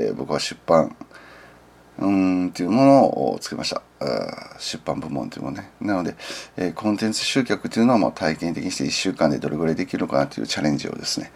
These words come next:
えー、やってみようかなと思いますので、えー、ぜひですね、このFacebook、僕のページですね、Facebookページを、まあ、いいねをしてもらってもいいですし、えー、読めるような形しててもいいですし、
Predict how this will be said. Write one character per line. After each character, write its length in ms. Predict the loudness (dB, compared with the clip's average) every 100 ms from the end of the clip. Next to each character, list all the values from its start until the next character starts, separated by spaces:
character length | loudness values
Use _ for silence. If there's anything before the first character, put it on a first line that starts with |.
| -20 -20 -12
え 160 | -2 0
ー、 40 |
や 120 | 2 0
っ 20 |
て 140 | -2
み 80 | -2
よ 80 | -2
う 20 |
か 140 | -2
な 80 | -4
と 120 | -2
思 340 | -6 -4 0 2
い 40 |
ま 120 | 2
す 120 | -2 -2
の 60 |
で、 200 | -4 -2 6
え 40 | 6
ー、 20 | 6
ぜ 140 | 2
ひ 140 | 6
で 140 | 6 6
す 140 | 2
ね、 100 | 0
こ 100 | 2
の 80 | -2
Facebook、 840 | 4 4 4 0 -2 -4 -6 -4
僕 220 | 2 4
の 100 | 4
ペ 240 | 2 0 -2
ー 80 | 2
ジ 160 | 2
で 100 | 2
す 120 | 2
ね、 160 | 0 -2 -10 -18 -18 -4
Facebook 640 | 0 2 0 -2 -4 -4 -2
ペ 280 | 2 2
ー 920 | 2 2 2 2 0 -6 -4 0 2 2
ジ 20 |
を、 220 | 2 2
ま 180 | 6 6
あ、 60 | 6
い 100 | 0
い 40 |
ね 100 | 0
を 100 | -4
し 60 | -4
て 80 |
も 100 | 2
ら 60 | 2
っ 40 |
て 80 | 2
も 80 | -2
い 40 |
い 40 | -2
で 60 |
す 80 | -2
し、 160 | -6 -4
え 60 | -2
ー、 60 | -2
読 180 | 0 0
め 100 | 0
る 80 |
よ 80 | 0
う 20 |
な 100 | -2
形 300 | -4 -6 -8
し 100 | -8
て 100 | -8
て 100 | -8
も 100 | -8
い 100 | -8
い 20 | -8
で 100 | -8
す 120 |
し、 100 | -10